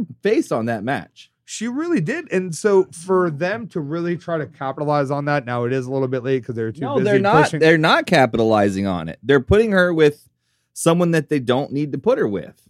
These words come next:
Speaker 1: Like, Cora Jade has already built a level of fandom, and there's gotta be someone else that's a better fit to go against her.
Speaker 2: Or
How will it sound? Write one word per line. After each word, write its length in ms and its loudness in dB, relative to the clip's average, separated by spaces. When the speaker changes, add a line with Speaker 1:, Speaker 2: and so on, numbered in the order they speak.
Speaker 1:
Like, 200 0
Cora 300 2
Jade 280 4
has 220 2
already 380 6
built 400 -2
a 260 -4
level 420 0
of 140 0
fandom, 560 2
and 140 4
there's 140 4
gotta 200 4
be 120 4
someone 460 -2
else 240 -2
that's 140 -10
a 60 -6
better 300 0
fit 440 -2
to 80 -10
go 200 0
against 420 -4
her. 220 -12
Speaker 2:
Or 480 -2